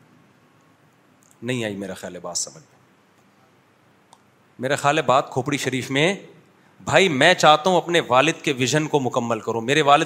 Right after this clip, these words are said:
کا ویژن یہ تھا کہ بچوں کو مکان کی ٹینشن نہ ہو، وہ میں نے بنا دیا ہے، اب میں مکان کی ٹینشن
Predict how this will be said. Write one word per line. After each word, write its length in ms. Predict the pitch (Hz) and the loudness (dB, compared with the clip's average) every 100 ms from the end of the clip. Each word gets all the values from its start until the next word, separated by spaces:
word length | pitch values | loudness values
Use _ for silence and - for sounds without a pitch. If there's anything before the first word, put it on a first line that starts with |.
| - | 0
کا 80 | 151 | -2
ویژن 280 | 139 160 | 0 -2
یہ 120 | 156 151 | -2 -2
تھا 140 | 175 | -2
کہ 100 | 170 | -2
بچوں 360 | 135 143 175 165 | -4 -2 -4 -2
کو 120 | 175 | -2
مکان 360 | 131 143 165 | 0 2 2
کی 100 | 165 | 2
ٹینشن 360 | 165 135 123 143 | 0 0 0 0
نہ 80 | 156 | 2
ہو، 80 | 175 | 4
وہ 80 | |
میں 120 | 160 151 | 2 2
نے 100 | 160 | 4
بنا 240 | 123 117 | 2 2
دیا 180 | 117 113 | 0 -6
ہے، 60 | 98 - _ _ _ _ _ _ _ _ | -6 -14 _ _ _ _ _ _ _ _
اب 120 | 170 160 | 0 4
میں 100 | 170 | 4
مکان 300 | 147 147 151 | 6 4 4
کی 80 | |
ٹینشن 420 | 151 143 151 214 | 4 4 4 2